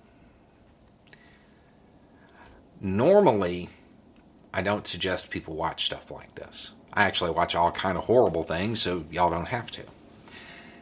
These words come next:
This time I definitely think you should, for two reasons. One, yes, seeing Wayne LaPierre, son of the pioneers, rugged individualist, super tough guy,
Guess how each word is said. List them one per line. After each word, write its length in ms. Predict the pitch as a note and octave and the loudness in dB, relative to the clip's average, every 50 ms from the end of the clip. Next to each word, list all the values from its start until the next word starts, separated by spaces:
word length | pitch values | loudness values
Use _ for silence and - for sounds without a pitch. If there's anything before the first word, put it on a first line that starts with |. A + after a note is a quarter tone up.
| - - - | -20 -8 0
This 140 | - A2+ A2 | 0 2 2
time 220 | - A#2 A2+ G#2+ | 2 2 2 2
I 60 | G#2+ | 2
definitely 360 | F#2+ G2 G2 - - F2+ F2+ E2 | 2 0 0 0 -2 -6 -6 -6
think 220 | - F2 E2+ - | -6 -6 -8 -6
you 60 | G2+ | -8
should, 340 | - - - - - - - - - - - | -8 -6 -8 -10 -12 -14 -18 -20 -20 -20 -6
for 100 | - F#2+ | -4 -4
two 360 | G2 - - - - C3 A#2 G#2+ | -4 -4 -6 -2 -2 0 0 0
reasons. 640 | F#2 E2+ D#2+ D2 C2+ - - - - - - - - - - - - - | 0 0 -2 -2 -4 -8 -12 -12 -14 -14 -14 -14 -14 -18 -20 -20 -20 -18
One, 560 | - D#2+ F2 G#2 A#2+ A#2+ A2 G2+ F#2 F2+ F2 E2 - - - - | -10 -4 2 4 4 6 4 4 2 0 -2 -6 -8 -14 -20 -18
yes, 560 | - - D#2+ E2 E2 C#2+ - - - - - - - - | -14 -10 -6 -6 -6 -6 -6 -6 -6 -6 -6 -8 -4 -4
seeing 640 | - - - A2 A#2 A#2 A2+ A2+ A2 G#2 G2+ F#2+ E2 - - - - | -2 0 0 0 0 0 0 0 0 0 -2 -4 -6 -10 -16 -20 -16
Wayne 400 | - - E2 F2+ G2+ G#2+ G#2+ G#2 | -8 -2 2 2 2 2 2 2
LaPierre, 720 | F#2+ F#2 F#2+ F#2 - - F2 D#2+ D2+ D2+ D2 C2+ B1+ - - - - - - - - - | 2 2 2 0 0 -2 -4 -6 -4 -6 -6 -8 -10 -12 -16 -18 -20 -20 -20 -18 -18 -10
son 400 | - - - - A#2 A#2 A#2+ A#2+ | -4 0 2 6 6 6 6 6
of 80 | A#2 G2+ | 4 2
the 80 | F#2+ | 0
pioneers, 840 | F2 - - - G#2+ G#2 G#2 G2 F#2+ F#2 F2 E2 D#2 D2+ D2+ - - | -2 -2 0 2 4 4 4 2 -2 -4 -4 -6 -6 -6 -8 -6 2
rugged 360 | F2+ F#2+ B2 C#3+ C#3+ C#3 C3+ | 4 6 6 8 6 6 4
individualist, 800 | - - A#2 A#2 A#2 A2+ G#2+ A2 G2+ G2 G2 G2 G#2+ G#2 - - | 2 0 -2 -2 -2 0 2 0 2 2 0 2 2 2 2 2
super 320 | - G#2+ G#2+ - - G#2 | 2 2 2 2 0 -2
tough 360 | - - - - G#2 - - - | -2 2 2 4 4 4 2 0
guy, 380 | - D2+ C#2 B1+ - - - | -2 -2 -2 -4 -8 -10 -12